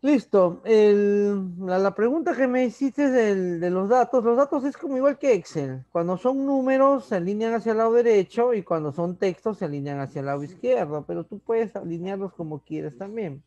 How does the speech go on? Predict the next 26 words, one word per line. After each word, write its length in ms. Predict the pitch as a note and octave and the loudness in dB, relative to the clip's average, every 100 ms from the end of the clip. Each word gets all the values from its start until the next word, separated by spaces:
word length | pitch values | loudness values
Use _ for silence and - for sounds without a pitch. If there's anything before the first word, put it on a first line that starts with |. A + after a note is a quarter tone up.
| - | -10
Para 200 | C#3+ D3+ | -8 -8
eso 340 | - - E3 | -10 -6 -2
hay, 240 | D#3+ F3+ - _ _ _ _ _ _ | -2 -4 -8 _ _ _ _ _ _
eh, 180 | D3+ C#3+ | -10 -10
ciertos 420 | - E3 - E3 | -6 -6 -6 -8
formatos 520 | F3+ F3+ F#3+ E3 D3 | -6 -4 -4 -4 -8
acá, 240 | D3 - D3 | -12 -8 -10
mira. 300 | - - C#3+ _ _ _ _ _ _ _ _ _ _ _ _ _ _ _ | -10 -18 _ _ _ _ _ _ _ _ _ _ _ _ _ _ _ _
Acá 260 | B2+ E3 | -8 -4
los 140 | D#3+ C#3 | -2 -4
podemos 300 | D3 D3 C#3+ | -6 -8 -8
alinear, 520 | C#3+ C3 C3 B2 A#2+ _ _ _ _ _ | -8 -6 -8 -8 -10 _ _ _ _ _
¿ya? 320 | C#3 D#3+ C4+ _ | -6 -6 -6 _
Pero 160 | G#3+ A#3+ | -6 -6
eso 180 | G#3+ A#3+ | -6 -4
no 100 | A3+ | -4
es, 200 | A3+ - | -6 -6
es 200 | G3+ F#3 | -8 -8
innecesario 720 | A3+ G#3 F3+ F#3 G#3 F3 D#3+ | -10 -10 -10 -10 -8 -6 -6
en 140 | D#3+ D3+ | -8 -8
Access, 500 | A#2+ - _ B2+ _ _ _ _ | -12 -14 _ _ _ _ _ _
pero 180 | E3 E3 | -8 -8
puedes 320 | - G3 F#3+ | -4 -4 -4
hacerlo, 360 | E3+ - A#2 - | -8 -10 -12 -14
ahí 60 | |
está. 240 | A2+ _ | -20 _